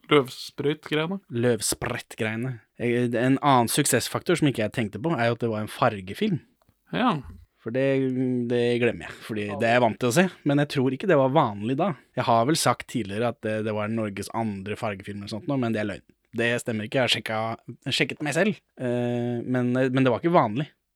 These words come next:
Speaker 1: Nei.
Speaker 2: Det er mye dokumentarer og sånt nå som var far-, og barnefilm som var fargefilm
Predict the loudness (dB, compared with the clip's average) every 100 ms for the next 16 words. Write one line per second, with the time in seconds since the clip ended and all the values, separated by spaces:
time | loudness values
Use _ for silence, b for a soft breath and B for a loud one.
0 | _ _ 2 6 8 6 4 2 0 -2
1 | 0 -2 0 -2 -4 -6 -8 -8 -4 -2
2 | -2 -2 -2 -2 0 0 0 -2 -6 -6
3 | -6 -6 -6 -6 -6 -10 -12